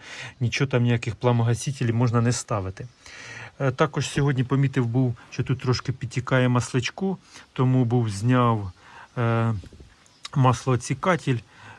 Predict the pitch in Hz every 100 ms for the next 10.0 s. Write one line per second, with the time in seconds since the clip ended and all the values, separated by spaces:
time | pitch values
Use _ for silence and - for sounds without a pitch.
0 | _ 151 143 143 139 127 135 123 135 139
1 | - - 156 127 113 - 101 - 127 120
2 | - 127 - 127 120 117 113 117 - 139
3 | 123 110 127 120 127 151 151 202 143 -
4 | 107 - 170 139 - - - 147 139 120
5 | 170 147 - 151 127 - 117 127 110 -
6 | 131 - - - - 127 - - - 123
7 | 113 - 120 - 104 - 135 139 147 135
8 | 120 123 127 117 - - - 131 127 123
9 | - 123 123 123 135 143 175 220 214